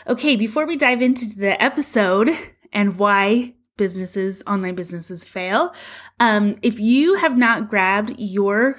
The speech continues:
course creation playbook yet, you can go grab it at little miss course creator dot com forward slash playbook. This playbook is literally the playbook for getting your course created.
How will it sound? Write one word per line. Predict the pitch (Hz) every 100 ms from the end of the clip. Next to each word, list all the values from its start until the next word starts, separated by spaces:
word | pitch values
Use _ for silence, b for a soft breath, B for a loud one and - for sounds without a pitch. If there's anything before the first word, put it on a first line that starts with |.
| -
course | - 220 220
creation | - 202 202 202 208
playbook | 202 202 247
yet, | 294 294 - B B B _
you | 269
can | 262 294
go | 254 262
grab | 240 220 196
it | 185 -
at | 196 190 - - _ _
little | 202 208 233
miss | 247
course | - 214 -
creator | - 208 208 214
dot | 190 175
com | - 220 233 262
forward | - 208 208
slash | - - 196 208 - _ -
playbook. | 202 175 - - B B B 226
This | 269 -
playbook | 277 262 285 -
is | 233 202
literally | 226 254 277 240 214 214
the | 196 190 190 190 - -
playbook | - 214 247 196 175 - - _
for | - 226 214 214
getting | 214 196 190 190
your | 185
course | 185 185 180 -
created. | - 190 156 -